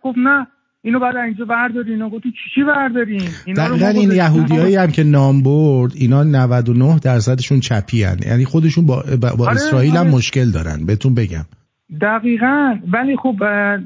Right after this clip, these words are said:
Speaker 1: بیشتر اینا آدمای خوبی بودن آرتین. اومدن مثلاً خب خیلی هم ما رو تحویل گرفتن، روبوسی می‌کردن، بغل می‌کردن.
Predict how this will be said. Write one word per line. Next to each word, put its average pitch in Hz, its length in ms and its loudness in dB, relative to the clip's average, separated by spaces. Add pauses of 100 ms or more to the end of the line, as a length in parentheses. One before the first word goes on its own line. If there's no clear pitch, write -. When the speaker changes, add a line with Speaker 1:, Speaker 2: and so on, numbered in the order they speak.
(160)
Speaker 1:
بیشتر 214 380 -4
اینا 254 360 -2
آدمای 226 300 -6
خوبی 240 280 -6
بودن 175 300 -4
آرتین. 190 280 -6
اومدن 214 440 -4
مثلاً 196 440 -8
خب 196 200 -8 (320)
خیلی 208 160 0
هم 220 300 -2 (320)
ما 175 100 -2
رو 202 80 -2
تحویل 190 380 -2
گرفتن، 185 680 -4 (120)
روبوسی 151 360 -4
می‌کردن، 190 500 2
بغل 151 300 -4
می‌کردن. 185 640 -6